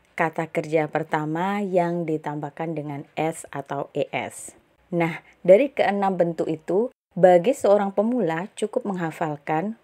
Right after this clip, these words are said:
verb atau kata kerja yang pertama dulu ya. Kenapa? Karena kata kerja pertama inilah yang mendasari kata kerja bentuk-bentuk yang lainnya.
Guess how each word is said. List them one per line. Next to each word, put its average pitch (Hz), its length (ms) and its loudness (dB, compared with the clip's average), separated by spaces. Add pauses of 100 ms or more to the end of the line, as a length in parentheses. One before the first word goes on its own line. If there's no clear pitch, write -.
(100)
verb 208 400 4
atau 180 240 -4
kata 170 320 -6
kerja 170 320 4
yang 170 160 0
pertama 156 320 -4
dulu 175 240 0
ya. 151 340 2 (380)
Kenapa? 165 640 -6 (240)
Karena 175 560 -2
kata 196 240 -2
kerja 196 320 0
pertama 175 360 -2
inilah 208 440 -2
yang 165 280 0
mendasari 151 680 -2
kata 175 400 -4
kerja 165 400 0
bentuk-bentuk 156 640 -4
yang 143 240 -6
lainnya. 143 560 -8